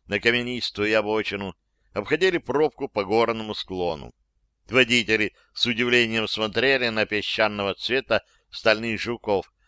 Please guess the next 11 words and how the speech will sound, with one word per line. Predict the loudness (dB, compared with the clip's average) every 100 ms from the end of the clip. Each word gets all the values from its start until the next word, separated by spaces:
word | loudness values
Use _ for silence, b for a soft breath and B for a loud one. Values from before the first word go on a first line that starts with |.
| _
ползущих | 2 2 2 0 -2 -4
по | -4 -2
бездорожью. | -2 0 0 0 -2 -8 -16 _ _ _ _ _ _ _ _ _
«Геолог | 0 4 6 6 4
четыре, | 2 -2 0 2 2
всем | 2 4 4 2
стоп!» | 0 4 4 2 _ _ _ _ _ _ _ _
Полковник | 2 4 4 4 2 2
одним | -2 -2 -4
из | -4
первых | 0 2 2 -2